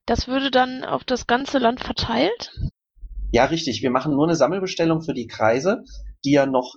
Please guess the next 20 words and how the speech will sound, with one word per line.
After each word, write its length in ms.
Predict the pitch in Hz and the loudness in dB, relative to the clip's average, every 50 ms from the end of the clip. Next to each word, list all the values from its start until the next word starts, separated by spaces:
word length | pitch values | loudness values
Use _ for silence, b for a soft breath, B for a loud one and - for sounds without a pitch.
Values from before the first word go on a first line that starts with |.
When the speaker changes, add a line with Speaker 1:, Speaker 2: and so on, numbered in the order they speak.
| - | -6
Speaker 2:
in 120 | - 139 127 | -4 -2 0
einem 120 | 120 123 | 0 0
anderen 320 | - 135 139 160 175 175 | 0 0 2 2 2 2
Beschluss, 560 | 160 151 - - 147 147 151 - - - - - | 0 -2 0 0 0 0 0 0 -6 -6 -4 0
äh, 280 | - 127 127 123 127 127 - _ _ _ _ _ - | 2 4 4 4 2 0 -2 _ _ _ _ _ 0
das 380 | - 123 123 - - - _ _ - | 0 0 0 -2 -12 -14 _ _ -6
Budget 380 | 143 123 - 127 139 175 165 | -6 -4 0 2 2 2 2
von 140 | 170 202 202 | 2 0 0
uns 200 | 202 202 185 - | 0 -2 -4 -2
bekommen, 440 | - 190 - - 185 180 185 196 175 | -4 -4 0 0 0 0 0 -4 -6
was 180 | 165 165 - | -6 -6 -4
wir 260 | 185 180 175 170 165 165 | -4 -2 0 0 -2 -2
zusätzlich 800 | 165 - 175 165 165 170 165 165 165 - 170 165 165 160 - - | -4 -10 -8 -2 0 0 0 0 -2 -2 -2 -2 -2 -2 -8 -8
übers 260 | - 156 160 156 - | -2 -2 -2 0 2
Werbemittelbudget 920 | - 143 147 160 160 160 156 - 165 151 151 147 139 139 139 139 143 139 | 4 4 4 4 2 -4 -6 -4 -4 -4 -4 -4 -6 -4 -2 -2 -2 -2
für 80 | 139 147 | -2 -2
den 200 | 139 135 127 123 | -2 -2 -2 0
Wahlkampf 380 | 113 117 120 - - 139 135 | 0 0 0 2 -2 -2 0
verteilen 480 | - 143 - - - 139 135 143 139 135 | 0 -4 -2 0 -2 0 0 -2 -4 -4
werden. 320 | 143 135 135 139 151 156 | -4 -4 -4 -4 -6 -10